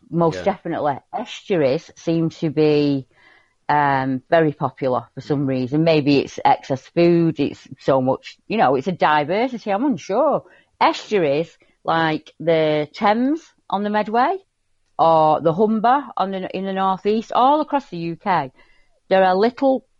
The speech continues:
Speaker 1: clumps of, say, hotspots, shall we call them, around the estuaries, and they seem to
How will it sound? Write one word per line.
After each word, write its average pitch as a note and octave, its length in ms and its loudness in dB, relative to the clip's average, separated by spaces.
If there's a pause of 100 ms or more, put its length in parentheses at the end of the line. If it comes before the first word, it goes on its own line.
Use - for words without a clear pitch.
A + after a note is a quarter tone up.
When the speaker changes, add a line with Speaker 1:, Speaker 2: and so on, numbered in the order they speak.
Speaker 1:
clumps A#3 840 -2
of, E3 220 0 (300)
say, G3 160 0
hotspots, - 580 -4
shall D#3 160 -6
we D3 80 -4
call C#3+ 320 -4
them, A#2+ 160 -8 (460)
around F#3 340 2
the C4 140 2
estuaries, D#3+ 500 -6
and F3 100 -4
they F3+ 60 -4
seem G3 300 -6
to F3 120 -12